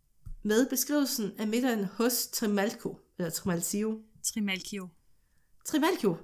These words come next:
Speaker 1: Jeg ramte
Speaker 2: Ja.
Speaker 1: den i første omgang. Jeg skulle ikke tvivle på mig selv.
Speaker 2: Ja, det gør du faktisk. Nej, du skal ikke tvivle på dig selv. Du skal ikke være bange for latin.
Speaker 1: Jeg har, jeg, jeg har faktisk haft latin.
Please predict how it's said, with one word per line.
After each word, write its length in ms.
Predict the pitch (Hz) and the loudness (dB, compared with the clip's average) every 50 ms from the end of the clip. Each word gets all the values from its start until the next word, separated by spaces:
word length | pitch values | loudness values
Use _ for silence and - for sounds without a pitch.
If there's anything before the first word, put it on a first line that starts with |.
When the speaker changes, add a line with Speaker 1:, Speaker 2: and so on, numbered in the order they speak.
| - - - - | -12 -10 -4 -2
Speaker 1:
Jeg 100 | 247 226 | 4 4
ramte 140 | 254 302 | 4 4
Speaker 2:
Ja. 40 | - | 4
Speaker 1:
den 100 | 277 240 | -2 -4
i 40 | 233 | -2
første 240 | 247 269 277 - 247 | -2 -2 -2 -2 -6
omgang. 280 | 254 254 - 240 214 | -6 -4 -4 -4 -2
Jeg 80 | 202 240 | 0 0
skulle 180 | - 294 302 294 | 2 2 0 0
ikke 120 | - - | 0 0
tvivle 200 | - 302 320 311 | 2 2 2 2
på 60 | 311 | 2
mig 140 | 214 185 196 | 0 0 0
selv. 220 | - 202 190 190 190 - | 0 0 -2 -4 -6 -4
Speaker 2:
Ja, 100 | 226 240 294 330 | -4 -4 -4 -4
det 80 | 320 277 | -6 -8
gør 80 | 302 | -8
du 60 | 302 285 294 | -8 -10 -10
faktisk. 180 | 285 277 - 262 240 - _ _ _ | -10 -10 -12 -12 -14 -18 _ _ _
Nej, 220 | - - 311 311 - - | -4 -2 0 0 -2 -4
du 60 | 262 | -6
skal 140 | - - - | -6 -6 -6
ikke 120 | 339 - - | -6 -6 -4
tvivle 200 | - 285 269 262 | -4 -4 -4 -4
på 60 | - 247 | -6 -4
dig 100 | 220 214 | -2 -2
selv. 220 | - - 175 170 - _ _ _ _ _ _ _ _ - | -2 -4 -6 -12 -16 _ _ _ _ _ _ _ _ -10
Du 20 | - | -8
skal 100 | - 269 | -8 -6
ikke 100 | 262 - | -2 -2
være 120 | 269 262 - | -2 4 6
bange 240 | - 214 220 233 | 6 6 6 2
for 80 | - 247 | -2 -4
latin. 480 | 233 208 180 - - 185 180 180 185 - - - - - - - - - - - - - - - - - - - _ _ _ _ _ _ _ - | -4 0 0 0 0 0 -4 -10 -10 -10 -10 -12 -14 -16 -20 -20 -20 -20 -20 -20 -20 -20 -20 -20 -20 -20 -20 -20 _ _ _ _ _ _ _ -6
Speaker 1:
Jeg 80 | - 208 | -2 -2
har, 140 | 196 190 - - | -2 -2 -2 -4
jeg, 460 | 214 208 - - - 226 202 196 185 | -6 -6 -6 -6 0 2 4 4 4
jeg 100 | 170 170 | 4 2
har 160 | 196 214 196 | 2 2 0
faktisk 240 | 185 - 180 170 - | 0 -2 -4 -4 -4
haft 180 | - 196 - - | -6 -8 -6 -8
latin. 380 | 185 - - 247 220 208 214 | -8 -4 -2 -2 -2 -2 -4